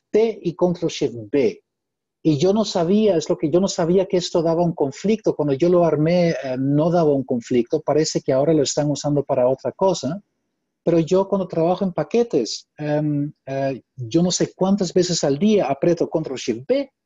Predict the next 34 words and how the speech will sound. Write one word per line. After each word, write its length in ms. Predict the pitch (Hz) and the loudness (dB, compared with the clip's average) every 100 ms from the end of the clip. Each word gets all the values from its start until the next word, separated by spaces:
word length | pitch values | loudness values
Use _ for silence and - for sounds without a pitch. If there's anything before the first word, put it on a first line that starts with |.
| _ | _
y 100 | 160 | 0
me 80 | 151 | 2
lo 120 | 143 | 2
reconstruye, 800 | 143 147 135 127 - 220 214 214 | 2 0 0 -4 -2 0 2 0
Control 320 | 196 160 143 | 0 -2 -2
Shift 260 | 127 127 - | -2 -4 -4
T, 180 | - 196 | 0 2
me 160 | 190 160 | 2 0
corre 280 | 156 147 147 | 0 0 0
todas 180 | 147 | 0
las 140 | 139 135 | -2 -4
pruebas 320 | - 131 131 | -4 -4 -4
automáticas. 760 | 120 117 117 104 _ _ _ _ _ _ _ _ _ _ _ - - - - - _ | -6 -4 -4 -4 _ _ _ _ _ _ _ _ _ _ _ -20 -20 -20 -20 -20 _
El 100 | - | 0
hecho 220 | 190 214 214 | 0 2 0
de 120 | 196 | 0
que 100 | 202 | 0
eso 160 | 190 196 | 0 -2
se 160 | 180 | -4
puede 240 | - 180 170 | 0 2 2
hacer 500 | 147 220 185 175 - _ _ _ - | 2 2 2 0 -6 _ _ _ -10
significa 580 | - 175 175 202 196 185 | -2 0 2 0 0 0
que 140 | 180 | -2
puedes 480 | - 185 190 185 - | 0 2 4 2 -2
poner 460 | 165 160 170 185 | 0 2 2 2
los 360 | 160 165 160 - | 2 2 2 0
que, 420 | - 151 139 143 143 - | 2 4 4 2 -2 -6
tus, 320 | - 165 - | -2 -2 -2
tus 240 | - 165 - | -2 -2 0
propias 480 | 180 196 202 190 - | 0 0 0 -2 -2
opciones, 800 | 156 - - 196 196 135 110 | -6 -6 0 2 2 0 -2
lo 100 | 160 | -2
que, 120 | 147 151 | -2 0
Modified 480 | 160 196 190 170 | 0 0 0 -2